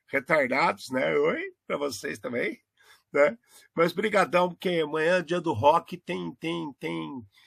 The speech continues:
temos compromissos, temos compromissos. Mas, independente disso,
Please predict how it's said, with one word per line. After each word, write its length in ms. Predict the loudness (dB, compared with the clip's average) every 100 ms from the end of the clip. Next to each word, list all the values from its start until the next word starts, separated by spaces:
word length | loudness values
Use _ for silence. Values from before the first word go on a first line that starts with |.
| _ -6
temos 220 | -6 -4
compromissos, 1040 | -6 0 0 0 0 -2 -4 -10 -10 -12
temos 240 | -8 -8 -6
compromissos. 680 | -6 -4 -6 -8 -12 -12
Mas, 380 | -6 -4 -2 -6 _ -6
independente 560 | -4 4 4 4 0 -4
disso, 400 | -4 -4 -8